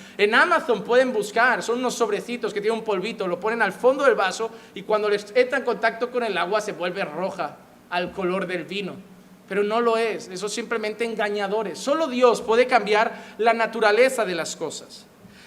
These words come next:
Lo primero que vemos aquí y que vamos a estar dándonos cuenta es que lo que Dios muestra es que Él trae cosas nuevas y mejores. Sí, hay mucha gente que ha hecho un foco en el tema de la familia.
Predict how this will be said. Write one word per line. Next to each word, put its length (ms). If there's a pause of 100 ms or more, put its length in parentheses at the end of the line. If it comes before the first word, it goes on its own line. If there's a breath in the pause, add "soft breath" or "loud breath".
(180 loud breath)
Lo 160
primero 380
que 100
vemos 360
aquí 340
y 80
que 140
vamos 280
a 40
estar 320
dándonos 480
cuenta 560 (160 loud breath)
es 180
que 140
lo 160
que 120
Dios 320
muestra 460
es 220
que 240
Él 120
trae 240
cosas 440
nuevas 760
y 80
mejores. 720 (3000)
Sí, 300
hay 120
mucha 300
gente 420
que 140
ha 120
hecho 240
un 220
foco 680
en 120
el 140
tema 260
de 80
la 100
familia. 600